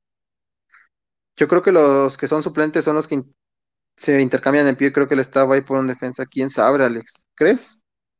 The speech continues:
Ruggeri puede ser, un buen defensa. Es que les digo, no puedo decir tantos nombres, güey, porque no sé quién sea el D T. Si mañana ya lo confirman, pues ya sabré un poco más. Mira, si en el femenil traen a Chini, yo confío que Sari Flor le saquen el prime, sí,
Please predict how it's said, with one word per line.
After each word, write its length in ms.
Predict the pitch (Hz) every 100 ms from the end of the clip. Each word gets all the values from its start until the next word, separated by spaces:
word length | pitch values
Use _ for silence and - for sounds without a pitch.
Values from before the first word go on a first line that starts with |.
| _
Ruggeri 460 | 139 135 147 185 196
puede 220 | 185 185
ser, 300 | 180 190 220 -
un 220 | - 151 147
buen 140 | 151
defensa. 480 | 143 147 151 170 175 _ _ _ _ _ _ _ _ _ -
Es 100 | -
que 100 | 214
les 120 | 170
digo, 180 | 185 180
no 180 | 185 185
puedo 140 | 220
decir 180 | 196 214
tantos 300 | 220 202 190
nombres, 260 | 202 202
güey, 140 | 190 180
porque 300 | 143 131 143
no 120 | 156
sé 180 | 160 165
quién 200 | 170 160
sea 120 | 170
el 60 | 156
D 120 | 151
T. 240 | 160 160
Si 160 | 160 143
mañana 340 | 135 151 170
ya 100 | 175
lo 120 | 180 185
confirman, 540 | 139 147 156 180 196 _ _ _ _ _ _ -
pues 180 | 135 127
ya 300 | 147 143 143
sabré 320 | - 135 139
un 80 | 143
poco 220 | 156 -
más. 320 | 139 143 - _ _ _ _ _ _ _ _ _ _ _ _ _ -
Mira, 160 | 147
si 100 | 143
en 60 | 139
el 80 | 123
femenil 380 | 131 131 147
traen 200 | 147 165
a 80 | 156
Chini, 260 | - 156 151
yo 120 | 151
confío 280 | 147 135 151
que 120 | 147
Sari 200 | 151 143
Flor 200 | 143 139
le 100 | 139
saquen 260 | 139 139 123
el 100 | 117
prime, 300 | 127 127 135
sí, 340 | - 135 147